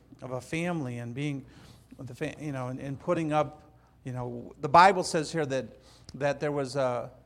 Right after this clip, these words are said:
that, that there was a hedge round about Job's family. Satan said to, to God, "Well, why wouldn't Job follow you? You've put a hedge around about him. You protect him. You bless him. Look at how wealthy he is.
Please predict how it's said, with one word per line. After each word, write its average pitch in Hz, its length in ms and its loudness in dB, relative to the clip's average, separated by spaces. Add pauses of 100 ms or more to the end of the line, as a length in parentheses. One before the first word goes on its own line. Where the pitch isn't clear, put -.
(120)
that, 131 340 -10
that 143 180 -8
there 147 120 -4
was 131 140 -4
a 131 40 -2
hedge 156 380 2
round 143 240 2
about 131 300 0
Job's 135 300 -2
family. 143 460 -6 (1900)
Satan 185 300 6
said 156 300 2
to, 139 240 0 (500)
to - 80 -2
God, 151 480 10
"Well, 156 380 6
why 175 260 8
wouldn't 247 340 8
Job 180 320 6
follow 147 280 6
you? 131 100 -2
You've 156 300 -4
put 214 180 4
a 202 60 4
hedge 214 320 2
around 160 320 2
about 123 320 0
him. 113 120 -12 (600)
You 226 120 6
protect 247 520 4
him. 135 300 6 (760)
You 196 140 2
bless 214 400 6
him. 170 160 0
Look 214 160 0
at 208 80 4
how 196 160 6
wealthy 214 480 6
he 160 240 -2
is. 123 400 -8